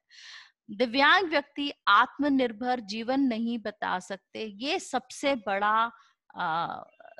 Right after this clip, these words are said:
अ, गलत अनुमान है कि कोई भी दिव्यांग व्य-, व्यक्ति हमेशा, अ, जो आत्मनिर्भर नहीं हो सकते। In fact, हमारा पूरा जो सेशन है समावेशन का, वो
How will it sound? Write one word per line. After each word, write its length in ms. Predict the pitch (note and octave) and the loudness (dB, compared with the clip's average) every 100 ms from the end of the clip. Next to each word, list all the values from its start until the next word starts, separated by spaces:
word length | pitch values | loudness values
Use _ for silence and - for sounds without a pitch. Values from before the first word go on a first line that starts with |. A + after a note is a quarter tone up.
| - - | -20 -10
अ, 300 | F#3+ F#3+ F#3+ F3+ E3 E3+ | -6 -2 -2 -4 -10 -14
गलत 420 | F3 A3 B3 - - _ _ - | -4 2 2 2 -6 _ _ -6
अनुमान 420 | G#3 G#3 G#3 A#3 | -4 0 2 2
है 200 | C4 B3+ | 2 0
कि 160 | C4 D4 | -2 -12
कोई 360 | - C4 C#4 | -2 0 0
भी 100 | C4 | -2
दिव्यांग 560 | G3 G#3+ G3 A3 D#4+ E4 | -4 -2 2 4 2 0
व्य-, 200 | A3+ G#3+ _ - | -2 -4 _ -16
व्यक्ति 600 | F#3 G#3+ G3+ - C#4 D4 - - | -4 -2 -2 -6 -10 -10 -16 -4
हमेशा, 640 | G#3 G#3 A3 A#3 B3+ D4 - _ _ _ - | 0 2 0 0 2 2 0 _ _ _ -2
अ, 280 | G3+ G#3 | 0 2
जो 280 | G3 F#3 B3+ | 0 -2 -2
आत्मनिर्भर 920 | - - B3 D#4+ D4+ C4+ A3+ G#3+ G#3 | -2 2 2 4 2 2 2 -2 -4
नहीं 300 | G3 F3+ F3+ | -4 -8 -8
हो 160 | F3 D#3+ | -10 -12
सकते। 500 | - D3+ _ F3 D#3+ _ - - _ - | -12 -16 _ -18 -18 _ -20 -20 _ -2
In 80 | G#3+ | 0
fact, 320 | A#3+ C4+ D4+ - - - | 2 2 2 -2 -14 -4
हमारा 420 | G#3+ G#3 G#3 A#3 | 0 2 4 2
पूरा 440 | - G#3+ A3 B3 | -2 -8 -2 0
जो 200 | B3 A#3 | 0 -4
सेशन 520 | A3+ F#3 F3 - A#3 A3 | -6 -6 -4 -2 -2 -2
है 160 | G3 | -4
समावेशन 760 | F#3+ F#3+ F#3+ G3 F3+ F3 - G#3+ | -4 -4 -2 -2 -2 -6 -6 -6
का, 260 | G3 F3+ G3 | -2 -2 -2
वो 220 | G3+ | -6